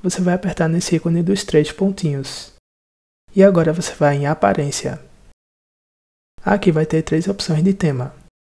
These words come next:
Essa primeira opção de usar o tema do dispositivo significa que o YouTube vai seguir o tema do seu Windows. Ou seja, se o seu P C estiver no modo escuro, automaticamente o YouTube vai ficar também.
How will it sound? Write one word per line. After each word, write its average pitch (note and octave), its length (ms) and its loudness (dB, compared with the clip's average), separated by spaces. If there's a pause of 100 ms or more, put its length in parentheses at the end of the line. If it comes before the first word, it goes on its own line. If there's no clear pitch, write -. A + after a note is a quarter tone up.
(140)
Essa E3 300 0
primeira G3 320 4
opção E3+ 280 0
de D#3 80 4
usar D#3+ 200 2
o D#3 40 2
tema C#3+ 260 0
do D#3+ 140 4
dispositivo F3+ 800 0 (300)
significa E3+ 640 0
que D#3+ 140 0
o F3 80 4
YouTube F3+ 520 2 (300)
vai F3 160 2
seguir F#3 280 2
o F#3 60 0
tema E3+ 220 0
do G3+ 120 0
seu E3+ 300 2
Windows. C#3+ 560 -2 (500)
Ou F#3+ 120 0
seja, F3 480 0 (220)
se - 160 0
o F#3+ 40 4
seu A3+ 160 -2
P A3+ 140 2
C F3+ 140 0
estiver D#3+ 320 0
no D3 100 -2
modo C#3+ 220 -4
escuro, F3 420 -2 (400)
automaticamente E3+ 800 0
o D#3+ 60 2
YouTube D#3+ 320 0
vai D3+ 160 0
ficar D3+ 260 -2
também. F3+ 440 0